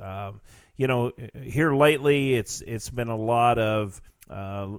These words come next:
you know, very left-wing liberal things, the, the woke movement and, and, um, you know, the, the, uh, just abortions and things like that. And people, people don't want their money funding that.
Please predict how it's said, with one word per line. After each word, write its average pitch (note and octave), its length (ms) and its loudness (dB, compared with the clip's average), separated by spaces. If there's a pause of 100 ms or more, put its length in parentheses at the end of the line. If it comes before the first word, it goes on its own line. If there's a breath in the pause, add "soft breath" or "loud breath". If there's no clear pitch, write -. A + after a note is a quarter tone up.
you A2+ 140 -10
know, G#2 120 -4
very B2 340 2
left-wing B2 760 -2
liberal A2 420 -2
things, G2+ 640 -8
the, G#2 300 -6
the G#2+ 200 -4
woke A2 420 2
movement G2+ 600 -4
and, F#2+ 400 -8 (340 soft breath)
and, G#2+ 320 -4
um, G2+ 440 -4 (200)
you A2 180 -6
know, A2 140 -2
the, G#2 460 -4
the, G2+ 500 -6 (160)
uh, - 60 -14 (400)
just A2+ 400 -6 (160)
abortions A2+ 800 0
and G2+ 240 -10 (320 soft breath)
things D#3+ 240 0
like D3+ 180 4
that. C#3 300 2
And B2 100 -4
people, F#3 400 0
people A#3 420 -8
don't D#3 300 -2
want C#3 240 -4
their A2+ 140 -4
money A#2+ 320 -4
funding B2 540 -6
that. E2+ 380 -10